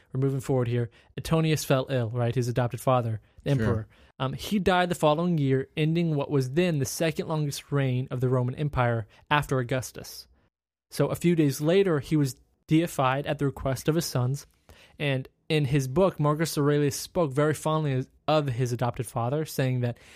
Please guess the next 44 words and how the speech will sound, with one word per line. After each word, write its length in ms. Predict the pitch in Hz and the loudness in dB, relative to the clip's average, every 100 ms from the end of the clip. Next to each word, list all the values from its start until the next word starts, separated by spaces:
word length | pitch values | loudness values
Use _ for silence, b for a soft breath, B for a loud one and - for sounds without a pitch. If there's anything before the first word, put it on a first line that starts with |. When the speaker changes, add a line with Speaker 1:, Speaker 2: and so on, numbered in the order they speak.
| B | B
Speaker 1:
no 240 | 139 139 143 | 0 4 4
other 160 | 139 | 4
man 240 | 135 135 131 | 2 2 2
had 180 | 123 127 | 0 0
more 200 | 127 139 | -2 -2
influence 420 | 131 123 135 123 - | -4 -2 -2 -2 -4
on 160 | 123 | -2
him 200 | 131 135 | 0 -2
in 120 | 139 | -2
his 240 | 127 120 123 | -2 -2 -2
youth. 340 | 127 165 - _ _ _ _ | -2 -2 -10 _ _ _ _
So 140 | - 185 | -2 0
he 200 | - 254 | 2 0
liked 240 | 254 226 | 0 -4
the 80 | 143 | -4
guy. 320 | 113 104 104 - | -4 -4 -6 -4
It 60 | |
wasn't 380 | 156 190 180 175 | 2 2 4 4
a, 200 | 151 131 b b b | 4 2 b b b
with 180 | 170 135 | 6 6
Speaker 2:
Yeah. 100 | 175 | 8
Speaker 1:
no 180 | 180 190 | 6 6
contention, 720 | - 151 180 175 180 170 - | 2 2 2 4 2 2 0
like, 240 | 151 135 - | 0 0 0
they 160 | 147 147 | 2 4
obviously 320 | 147 143 139 | 2 0 0
bonded. 380 | 135 135 131 135 | 2 2 0 -2
Like, 220 | 135 123 - b b b | -4 -4 -6 b b b
I 80 | 147 | 2
don't 80 | 160 | 4
know 60 | 147 | 4
if 60 | |
Marcus 380 | 143 143 151 - | 4 2 0 0
Aurelius 280 | 139 143 135 | 2 2 0
just 180 | 131 - | -4 0
got 120 | 135 | 0
along 320 | 123 120 160 | 2 0 2
with 120 | 165 | 2
everybody. 540 | 175 170 165 180 175 196 | 2 2 4 4 2 -2
<laughs> 360 | 165 - - - | -8 -8 -14 -4
Speaker 2:
Yeah. 400 | 165 131 127 123 | 2 6 6 6
Speaker 1:
Hadrian 460 | 175 175 165 180 165 | 4 4 4 2 2
making 320 | 156 151 165 | 0 0 0
him 220 | 156 156 | 0 -2